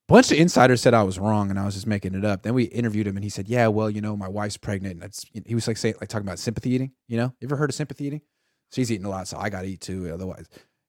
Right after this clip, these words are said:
And the P R director was like, "All right, man, that's enough. That's enough." I was like, that was about the end for Aaron Lynch. So yeah, you can kinda see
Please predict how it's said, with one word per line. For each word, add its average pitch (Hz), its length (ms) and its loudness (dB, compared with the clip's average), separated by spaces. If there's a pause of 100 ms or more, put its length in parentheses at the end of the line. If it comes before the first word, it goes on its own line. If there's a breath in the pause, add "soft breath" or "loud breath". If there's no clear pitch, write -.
(140)
And 92 340 -4
the 92 40 -12
P 131 140 2
R 110 120 8
director 101 220 2
was 98 80 0
like, 190 80 8
"All 302 120 12
right, 285 160 12
man, 240 160 8
that's 240 220 6
enough. 185 360 4
That's 180 220 2
enough." 151 320 4
I 151 180 0
was 143 80 -2
like, 127 240 -2 (340)
that - 120 6
was 156 80 6
about 143 180 8
the 131 160 2
end 110 180 2
for 113 120 2
Aaron 107 240 0
Lynch. 104 340 -8 (100)
So - 120 2
yeah, 143 100 8
you 139 140 6
can 139 80 -2
kinda 123 240 2
see 113 240 0